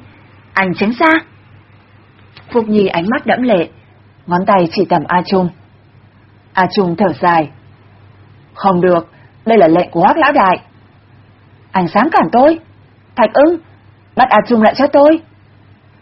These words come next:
Thạch Ưng móc súng đi tới, gương mặt ác độc. Súng đặt sau đầu A Trung. Thạch Ưng nói với Phúc Nhi. "Tiểu thư, đi mau." Chương bốn trăm sáu mươi tám.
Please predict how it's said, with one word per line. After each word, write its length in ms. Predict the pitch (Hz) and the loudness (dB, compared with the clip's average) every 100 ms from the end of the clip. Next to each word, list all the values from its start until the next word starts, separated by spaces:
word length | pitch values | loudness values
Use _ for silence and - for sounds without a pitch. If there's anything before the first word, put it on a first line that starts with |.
| _ _ _ _ | _ _ _ _
Thạch 200 | 226 180 | -4 -2
Ưng 240 | 196 185 175 | -2 -2 -2
móc 140 | 220 | -2
súng 200 | - 180 | -4 -2
đi 80 | 214 208 | -2 0
tới, 280 | 165 196 294 - - - | 0 0 -4 -14 -20 -10
gương 180 | - 226 | -2 0
mặt 160 | 180 - | 0 -2
ác 200 | 233 240 | -4 0
độc. 180 | 170 156 - - - - - _ - | -2 -2 -10 -20 -20 -20 -20 _ -12
Súng 240 | - 226 | -4 0
đặt 140 | 294 - | 0 0
sau 120 | 226 190 | -2 0
đầu 140 | 170 | 0
A 120 | 175 208 | 0 -2
Trung. 240 | 247 220 214 - - _ _ _ _ | 0 -2 -2 -10 -20 _ _ _ _
Thạch 200 | 202 180 | -4 0
Ưng 220 | 196 185 | 0 0
nói 120 | 180 | 0
với 80 | 190 | -2
Phúc 240 | 202 277 220 | -2 -4 0
Nhi. 200 | 208 190 185 - - - _ _ _ _ - - | 2 0 -2 -20 -20 -20 _ _ _ _ -10 0
"Tiểu 180 | 208 165 | 0 4
thư, 260 | 214 254 269 - - - - - | 2 2 0 -10 -20 -20 -12 -2
đi 100 | 254 | 0
mau." 220 | 254 262 294 - - - - - _ _ _ _ _ _ _ _ _ _ _ _ - _ - - - - - _ _ _ _ | 2 0 -2 -6 -18 -20 -18 -20 _ _ _ _ _ _ _ _ _ _ _ _ -20 _ -20 -20 -20 -20 -20 _ _ _ _
Chương 300 | - 269 233 | -4 0 0
bốn 180 | 196 196 | 2 0
trăm 160 | 247 220 | -2 -2
sáu 140 | 220 | -2
mươi 80 | 180 | -2
tám. 300 | 185 170 185 | 0 0 -2